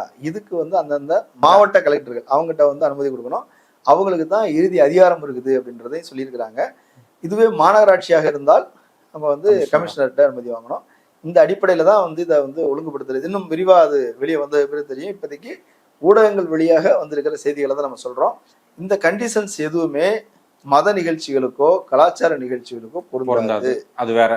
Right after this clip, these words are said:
Speaker 1: ஆமா, அப்ப கலாச்சார நிகழ்ச்சி அப்படின்னு சொன்னா நீங்க வந்து இப்போ, ஆ, கள்ளழகர் வந்து ஆத்துல இறங்குறாரு,
Speaker 2: ஆ, அதுல ஒரு
Speaker 1: அது
Speaker 2: சைடு ரோட விட்டுலாம் விட முடியாது, அது
Speaker 1: அங்க
Speaker 2: வாய்ப்பே
Speaker 1: போ-,
Speaker 2: கிடையாது.
Speaker 1: ஆமா, அங்க
Speaker 2: ரோடே தெரியாது.
Speaker 1: ஆமா, அது மாதிரி கூடி நம்ம திருச்செந்தூர் கோயில் திருவிழா அப்படின்னா, சூரசம்ஹாரம் அப்படின்னா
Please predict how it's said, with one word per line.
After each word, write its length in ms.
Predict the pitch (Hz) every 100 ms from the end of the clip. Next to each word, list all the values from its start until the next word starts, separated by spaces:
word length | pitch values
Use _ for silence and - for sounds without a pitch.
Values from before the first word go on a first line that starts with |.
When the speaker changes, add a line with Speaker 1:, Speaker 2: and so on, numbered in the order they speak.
| - _
Speaker 1:
ஆமா, 180 | 131 127 123
அப்ப 120 | 131
கலாச்சார 420 | 151 175 175 170
நிகழ்ச்சி 480 | 151 147 147 147 143
அப்படின்னு 180 | 135 127
சொன்னா 380 | - 127 185
நீங்க 240 | 226 185 165
வந்து 200 | 151 165
இப்போ, 420 | 165 156 131 123 -
ஆ, 60 | 139 131 123 120 120 _ _
கள்ளழகர் 440 | 151 180 165 151
வந்து 200 | 135 143
ஆத்துல 300 | 143 147 143 135
இறங்குறாரு, 460 | 135 127 117 123 117 - -
Speaker 2:
ஆ, 120 | 113
அதுல 200 | 123 123
ஒரு 140 | 127 117
Speaker 1:
அது 60 |
Speaker 2:
சைடு 200 | 135 135
ரோட 160 | 135 131
விட்டுலாம் 280 | 123 110 139
விட 140 | 123
முடியாது, 360 | 127 123 120 110 113 - _ _
அது 140 | -
Speaker 1:
அங்க 140 | 160 151
Speaker 2:
வாய்ப்பே 240 | 151 165
Speaker 1:
போ-, 20 |
Speaker 2:
கிடையாது. 300 | 143 139 196
Speaker 1:
ஆமா, 140 | 196 143 -
அங்க 140 | 151 160
Speaker 2:
ரோடே 260 | 190 208
தெரியாது. 440 | 180 180 175 147 - _
Speaker 1:
ஆமா, 300 | 160 156 131
அது 300 | 131 160 180
மாதிரி 440 | 175 190 185 151 143
கூடி 200 | 175 151
நம்ம 160 | 135
திருச்செந்தூர் 500 | 127 165 196 185 160
கோயில் 320 | 165 175 165
திருவிழா 320 | 160 160 151 147
அப்படின்னா, 320 | 135 135 190 208 -
சூரசம்ஹாரம் 600 | 196 175 160 147 147 147
அப்படின்னா 320 | 131 135